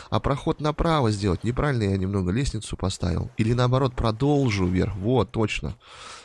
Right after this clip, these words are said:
Я примерно понял, что я могу сделать. Сейчас хочу посмотреть с воды, сможет ли какой-нибудь чувак забраться в мой нереально крутой дом. Он такой, "Оп!" прыгает, и все. Такой, хоп,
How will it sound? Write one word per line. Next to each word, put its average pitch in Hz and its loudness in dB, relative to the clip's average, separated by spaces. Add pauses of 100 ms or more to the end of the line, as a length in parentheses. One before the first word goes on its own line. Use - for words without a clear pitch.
(100)
Я 101 2
примерно 110 2
понял, 98 0 (460)
что - -4
я 95 2
могу 95 0
сделать. 90 0 (800)
Сейчас 117 0
хочу 120 0
посмотреть 110 0
с - -4
воды, 113 2 (440)
сможет 151 -2
ли 123 -2
какой-нибудь 98 0
чувак 95 -2
забраться 92 -2 (280)
в 80 -4
мой 87 0 (420)
нереально 92 2
крутой 92 -2
дом. 87 2
Он 87 0
такой, 254 2
"Оп!" 165 2
прыгает, 123 4 (280)
и 120 2
все. 92 0 (760)
Такой, - -4
хоп, 151 -4